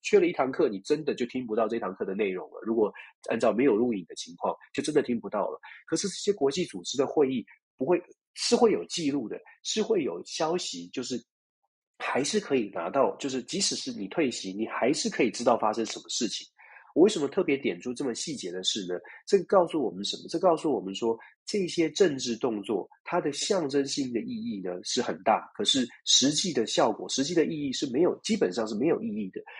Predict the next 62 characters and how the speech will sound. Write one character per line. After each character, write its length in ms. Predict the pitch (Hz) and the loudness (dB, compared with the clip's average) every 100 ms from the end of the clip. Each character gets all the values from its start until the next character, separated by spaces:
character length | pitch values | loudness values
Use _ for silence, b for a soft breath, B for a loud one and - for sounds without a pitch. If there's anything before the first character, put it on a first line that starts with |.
| B - | B 0
因 120 | 208 | 4
为 140 | 214 - | 4 4
俄 100 | 214 | 4
罗 160 | 180 156 | 4 0
斯 180 | - 170 | -4 -2
的 140 | 151 | -2
发 240 | - 139 | -2 -4
言， 200 | 127 90 90 b b | -2 -4 -8 b b
美 220 | - 120 117 | -4 -2 0
国 260 | 123 135 - _ _ | -2 -2 -4 _ _
像 200 | - 170 147 | -4 -4 -2
这 140 | 160 | -2
次 160 | 156 143 | -2 -4
G 120 | 135 | -6
twenty 280 | 135 127 113 | -6 -6 -2
当 180 | 110 110 | -2 0
中 100 | 113 | 0
有 140 | 92 | 0
提 180 | - 104 | -6 -4
到 160 | 117 | -2
说， 80 | 110 135 | 0 0
哎， 100 | 131 | 2
为 180 | 147 | 4
了 140 | 117 104 | 2 2
要， 220 | 113 98 - | 2 0 -2
呃， 140 | - 92 | -6 -2
虽 240 | - 185 | 4 4
然 180 | 151 113 | 4 0
这 100 | 120 | -4
个 80 | 110 | -4
跟 180 | 110 127 | -2 0
乌 120 | 135 | 0
俄 20 | |
冲 160 | 120 120 | 0 -4
突 80 | 107 | -6
比 80 | |
较 80 | 95 | -6
没 80 | 101 | -6
有 80 | 90 | -4
关 180 | 92 92 | -4 -6
系， 140 | 92 90 | -8 -14
可 100 | 90 | -10
是 160 | - | 0
要， 140 | 120 110 - | 2 2 0
呃， 100 | - - | -10 -2
全 180 | 123 175 | 0 2
球 260 | - 95 101 | 0 0 0
这 100 | 120 | -2
G 180 | - | -2
twenty 300 | 151 156 147 | -2 -2 0
呢， 80 | 107 98 - | -2 -2 0
要 160 | 113 | 0
共 200 | - 156 | 4 2
同 220 | 120 98 | 2 0
组 180 | 101 92 | -2 -8
织 220 | - 127 120 | -6 -4 0
一 60 | |
个 100 | 113 | 0
新 200 | 104 135 | 0 0
的 100 | 120 | 0
基 160 | - 120 | 0 -2
金， 240 | 120 117 | 0 -4